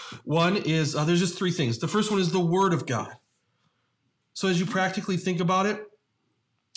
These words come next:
how this looks, right? Um, the Word of God, that could mean, uh, scripture, re-, actually just reading our Bibles, hearing who God is,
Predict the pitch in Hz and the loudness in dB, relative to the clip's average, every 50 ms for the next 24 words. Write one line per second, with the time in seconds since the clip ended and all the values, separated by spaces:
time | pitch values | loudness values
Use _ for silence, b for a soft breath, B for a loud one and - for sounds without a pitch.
0 | - - - 160 165 170 - - 175 180 185 - - 175 170 180 208 214 - - | -10 -4 -2 0 2 2 2 2 0 0 0 0 0 0 0 0 0 -2 -4 -8
1 | B B B B B B B B B B B B B B B B _ _ - 151 | B B B B B B B B B B B B B B B B _ _ -4 -2
2 | 156 156 143 143 147 143 - - 160 156 160 180 196 202 202 170 175 156 147 160 | 0 0 0 0 -2 -4 -6 -4 -2 0 2 4 4 4 2 2 2 2 2 0
3 | 160 160 196 185 185 185 180 170 160 165 165 - - _ _ _ - 160 160 160 | 0 0 0 0 2 4 4 4 2 0 -2 -8 -16 _ _ _ -6 -4 -4 -4
4 | 156 - - _ - - - - - - - 196 196 170 - - 208 202 196 202 | -4 -6 -10 _ -14 -10 -10 -10 -10 -8 -6 -4 -4 -4 -4 -2 0 2 2 2
5 | 196 185 190 202 190 185 - - 156 170 170 - - - 196 170 190 160 139 120 | 2 2 0 0 0 -2 -2 0 0 0 0 -2 -2 -2 -2 0 0 -2 -2 -2
6 | 131 147 165 180 185 185 196 190 180 175 175 165 170 170 175 190 190 175 147 127 | -2 0 0 2 0 0 0 0 0 0 0 2 2 2 2 0 0 -2 -2 -2
7 | - - 185 185 185 190 180 175 180 165 135 170 170 170 170 170 180 196 185 165 | -2 -2 -2 0 0 2 2 2 2 0 0 -2 0 0 0 0 2 0 0 0
8 | - - - | -2 -8 -14